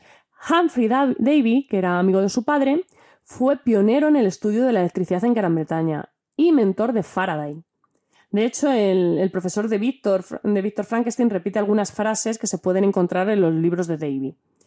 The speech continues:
Y también se dice que el personaje de Víctor Frankenstein podría haberse basado en James Lind, que era un médico escocés muy amigo de, de Percy Shelley,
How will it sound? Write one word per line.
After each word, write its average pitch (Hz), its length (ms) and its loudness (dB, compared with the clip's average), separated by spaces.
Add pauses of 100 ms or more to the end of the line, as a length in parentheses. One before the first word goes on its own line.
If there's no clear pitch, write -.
(400)
Y 294 120 -2
también 262 220 2
se 294 100 0
dice 285 320 0
que 226 140 0
el 185 120 2
personaje 190 420 -2
de 196 100 0
Víctor 196 280 -6
Frankenstein 247 500 0
podría 185 380 0
haberse 208 240 -2
basado 220 400 -2
en 190 140 2
James 180 280 0
Lind, 294 300 2
que - 140 -8
era 175 100 -2
un 180 120 0
médico 196 280 0
escocés 220 560 -4
muy 202 320 2
amigo 214 240 0
de, 175 420 0
de 175 100 -2
Percy - 220 -4
Shelley, 277 400 0